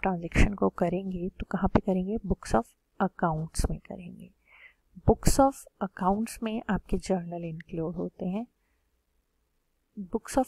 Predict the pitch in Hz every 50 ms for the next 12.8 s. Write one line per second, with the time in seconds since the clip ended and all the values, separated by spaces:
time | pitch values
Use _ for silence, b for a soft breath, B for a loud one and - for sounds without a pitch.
0 | - 226 190 - 196 190 190 196 196 - - - 202 208 - - - 185 - -
1 | - 190 185 180 180 175 - - 202 - 190 180 180 185 - 196 185 180 180 180
2 | - 190 185 - - 185 185 180 180 202 240 B B B B B B _ _ -
3 | 233 220 - - - - 190 - 202 - - 262 - - 240 214 214 208 - -
4 | 202 190 - - - 185 185 185 180 190 196 190 185 180 - 190 185 - - -
5 | - - 170 170 165 175 185 208 226 - - 226 196 - - - 180 - - 175
6 | 175 - - - 165 170 165 160 151 - - - 196 185 185 - - - - _
7 | _ _ _ _ - - - 185 175 196 202 - 196 185 170 165 175 175 165 185
8 | 240 - _ - 214 - - 190 185 180 180 180 180 170 - 196 180 170 - 196
9 | 185 180 180 185 208 226 240 - - 214 202 196 196 185 170 - 170 170 170 -
10 | - - _ _ - - 208 - 175 165 170 - - - - 170 131 139 - -
11 | - - - - B B B B B B B B B B B B _ _ _ -
12 | 240 220 220 220 220 226 - - - - - 233 - 294 -